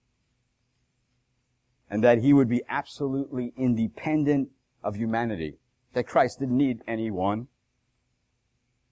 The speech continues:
that he was greater than me, he's greater than anything, he's greater than any spirit, he's greater than any power,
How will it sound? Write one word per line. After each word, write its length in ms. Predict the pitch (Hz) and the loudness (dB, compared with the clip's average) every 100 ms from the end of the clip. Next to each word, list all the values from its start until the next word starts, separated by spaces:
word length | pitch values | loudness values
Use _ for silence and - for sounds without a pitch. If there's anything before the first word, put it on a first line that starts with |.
| _ _ _ _ - | _ _ _ _ -8
that 140 | 117 | -6
he 100 | 151 | -2
was 140 | 139 104 | -2 -2
greater 420 | 123 147 160 135 | 2 4 4 0
than 320 | 135 127 131 | -2 -2 0
me, 400 | 151 147 185 196 _ _ _ _ _ _ _ _ _ - | 4 6 4 2 _ _ _ _ _ _ _ _ _ -6
he's 180 | 135 92 | -4 0
greater 340 | 139 165 175 | 6 8 8
than 180 | 151 135 - | 4 0 0
anything, 840 | 151 165 147 - 147 160 220 190 _ _ _ _ | 2 2 -2 -2 0 0 -2 -6 _ _ _ _
he's 180 | 147 120 | -6 -2
greater 300 | 131 185 175 | 2 4 6
than 160 | 156 | 4
any 200 | 151 156 | 4 2
spirit, 720 | 143 - - 165 165 170 220 - _ _ | 0 -4 -4 4 6 8 6 4 _ _
he's 220 | - 156 | 0 0
greater 280 | 127 170 190 | 4 6 8
than 160 | 170 160 | 6 6
any 200 | 160 151 | 4 2
power, 640 | - 160 160 185 233 226 | 2 6 10 12 10 8